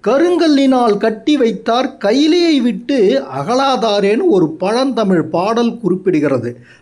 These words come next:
அதாவது, ஒரு கோயில் கட்டுறோம்னு வச்சுக்கோங்களேன், ஒரு சாதாரணமா குடிசையை போட்டு ஒரு கோயில் கட்டினால்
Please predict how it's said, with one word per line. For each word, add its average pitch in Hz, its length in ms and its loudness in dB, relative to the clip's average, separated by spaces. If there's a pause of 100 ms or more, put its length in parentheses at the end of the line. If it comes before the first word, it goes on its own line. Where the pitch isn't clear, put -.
அதாவது, 165 800 0 (300)
ஒரு 247 340 0
கோயில் 320 440 0
கட்டுறோம்னு 233 400 0
வச்சுக்கோங்களேன், 175 480 0 (120)
ஒரு 233 200 0
சாதாரணமா 277 1120 0 (240)
குடிசையை 349 460 2
போட்டு 285 400 0
ஒரு 240 220 0
கோயில் 254 320 0
கட்டினால் 240 680 0